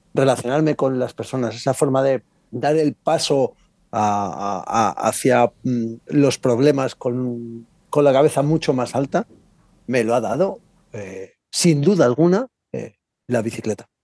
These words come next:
Y yo llevo ya dieciocho años, bueno, me ha pasado, pero diecisiete años o dieciséis años yendo en bici a todos lados, eh, como medio de transporte, y, y es, lo vin-, mi forma de afrontar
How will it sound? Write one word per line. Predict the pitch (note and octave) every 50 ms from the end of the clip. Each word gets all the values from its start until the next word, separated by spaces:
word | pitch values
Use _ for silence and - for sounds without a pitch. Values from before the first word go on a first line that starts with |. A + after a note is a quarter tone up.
| _ _ _
Y | - C3+ B2 A2
yo | G2 F#2
llevo | F2 F2 F#2 F2+
ya | F#2 G#2 A2
dieciocho | A#2+ C3 A2+ - - G2+ G#2 A#2 C3 B2+ - G#2
años, | G#2+ A2+ A#2 A2+
bueno, | A2+ B2 A#2+ G#2 -
me | F#2+ G2 A2
ha | -
pasado, | - - - -
pero | - G2+
diecisiete | G#2+ A#2 G#2+ - A2+ - D#3+ D3+ D3+ D3
años | D3 D3 C#3+ C#3 C3 B2+
o | B2+ B2+ C3
dieciséis | B2+ B2+ B2+ A2+ B2 B2 D3 C#3+ C3
años | C#3 D3 C#3+ B2
yendo | B2 B2 B2 A#2
en |
bici | A#2 A#2+ - B2
a | A2+
todos | - G2+ F#2 F#2 G2+
lados, | C3 - G#3 - - _ _ _ _ _ _ -
eh, | C#3 B2 A2+ G#2+ A2 A2
como | - - A#2 A2+
medio | A#2 C#3 E3 E3 D#3 C#3
de | C3
transporte, | - B2 A2 - C#3 B2+ A#2 - D#3 F#3 - - _
y, | - C3+ B2 B2 B2 A#2+ A#2 A2 G#2 G2+ G2+ G2+ G#2 A2 - _ _
y | - B2+ A#2+ A2+ A2
es, | G#2+ A2 A2 - - - -
lo | C#3 C#3+ D3 C#3
vin-, | B2+ C3+ C3+ B2 - _ -
mi | E3+ C3+ B2 C3+ B2+ A#2+ B2 B2 C3 B2
forma | - - - F#3+ G3 F3+ F3 D#3 D3
de | C#3 C3+
afrontar | B2 A#2 - - C3 B2 - A#2 A#2+ A2 A2+